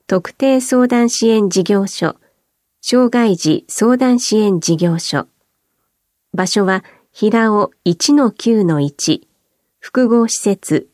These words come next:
フレンド平尾内。お申し込みは電話の上、必要書類を持参してください。締め切りは一月二十八日水曜日です。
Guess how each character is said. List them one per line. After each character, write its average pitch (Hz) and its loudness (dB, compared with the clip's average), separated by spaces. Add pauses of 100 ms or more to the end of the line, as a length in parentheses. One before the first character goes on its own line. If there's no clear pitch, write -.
(120)
フ - -2
レ 254 2
ン 220 2
ド 151 -4
平 185 -2
尾 208 0
内。 147 -4 (1120)
お 180 0
申 220 2
し - -8
込 208 0
み 196 4
は 190 -2 (280)
電 214 2
話 233 2
の 214 0
上、 196 -2 (240)
必 - -6
要 269 2
書 269 -2
類 233 2
を 185 -2 (140)
持 - -2
参 185 -2
し - -6
て 175 -4
く 180 -4
だ 180 -4
さ 175 -4
い。 - -8 (720)
締 - -2
め 233 2
切 233 -4
り 208 2
は 202 0 (220)
一 170 0
月 262 0
二 254 4
十 226 2
八 190 -2
日 185 0
水 180 0
曜 180 0
日 147 -6
で 151 -4
す。 - -14